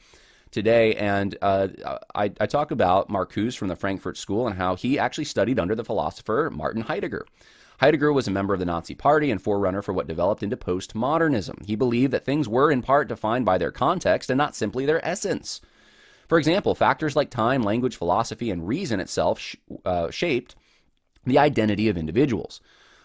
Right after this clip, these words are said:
Marcuse put a Marxist spin on Heidegger by applying this idea to the examination of social arrangements, economic orders, and political formations.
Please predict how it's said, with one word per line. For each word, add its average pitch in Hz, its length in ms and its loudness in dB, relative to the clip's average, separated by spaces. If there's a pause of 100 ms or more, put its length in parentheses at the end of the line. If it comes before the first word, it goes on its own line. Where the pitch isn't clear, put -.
Marcuse 156 540 0
put 151 140 -4
a 151 140 -2
Marxist 156 580 -2
spin 98 240 -4
on 85 140 -2
Heidegger 82 420 -2
by 139 160 0
applying 123 400 -2
this 135 160 -6
idea 104 440 -2
to - 120 -10
the 82 140 -4
examination 104 640 -2
of - 140 -8
social 98 360 -4
arrangements, 127 560 -4
economic 90 560 -4
orders, 95 380 -4
and 85 140 -6
political 107 480 -2
formations. 92 1000 -4